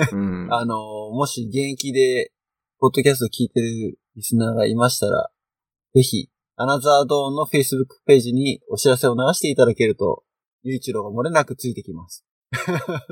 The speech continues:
Speaker 1: いやー、このタイミングでまだ来てないってことは、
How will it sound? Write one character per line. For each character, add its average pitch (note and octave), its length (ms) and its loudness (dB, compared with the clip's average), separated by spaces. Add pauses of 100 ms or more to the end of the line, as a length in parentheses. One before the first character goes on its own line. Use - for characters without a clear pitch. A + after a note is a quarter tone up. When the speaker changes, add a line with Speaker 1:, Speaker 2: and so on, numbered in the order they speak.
(540)
Speaker 1:
い D3+ 300 -4
や D3+ 600 4
ー、 C#3 60 -18 (100)
こ - 280 -6
の E3 180 2
タ E3 220 4
イ D#3 80 8
ミ D3+ 160 6
ン D3+ 100 2
グ D3 120 6
で C#3 140 6
ま C#3 120 6
だ G2+ 160 6
来 - 240 -12
て G#2+ 120 2
な G#2 80 2
い G#2 60 4
っ - 20 -2
て - 140 -6
こ E2 120 -8
と - 80 -6
は、 - 240 -6